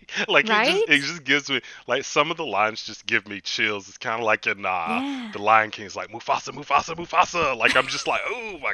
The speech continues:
Speaker 1: God, he's the shadows."
Speaker 2: <laughs>
Speaker 1: He said it. He said the line. And I, <laughs> and, like, I, I really, I re-, I'm really just, like, turned into a little kid watching this movie because I had so much fun just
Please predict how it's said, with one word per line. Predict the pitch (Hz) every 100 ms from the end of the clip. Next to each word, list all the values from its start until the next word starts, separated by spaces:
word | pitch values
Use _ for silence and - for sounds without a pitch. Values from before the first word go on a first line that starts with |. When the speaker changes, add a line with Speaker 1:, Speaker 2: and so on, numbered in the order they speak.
| -
Speaker 1:
God, | 131 135 -
he's | 165 - 143
the |
shadows." | - 170 156 151 156 143 - -
Speaker 2:
<laughs> | 330 - - -
Speaker 1:
He | 190
said | 233 - 180 147
it. | 135 -
He | 180
said | - 180 180 175
the | 170
line. | 151 151 160 156 110 - - -
And | 170
I, | 160 - -
<laughs> | - 247
and, | 214 180
like, | 143 123 - - - -
I, | 160 165
I | 160
really, | 165 156 156 151 131 120
I | 131 139
re-, | 131 123 123 _
I'm | 120 135
really | 123 120 110
just, | 104 -
like, | 110 87 -
turned | - 98
into | 92 - 98
a |
little | 87 90 85
kid | - 82 80 80 - - - _ _ - 95
watching | 98 92 - 101 92
this | 92 - 92
movie | 87 85 87 82
because | 92 - 104
I | 101
had | 104 98
so | - 104
much | 95 90 -
fun | 101 90
just | 90 95 - -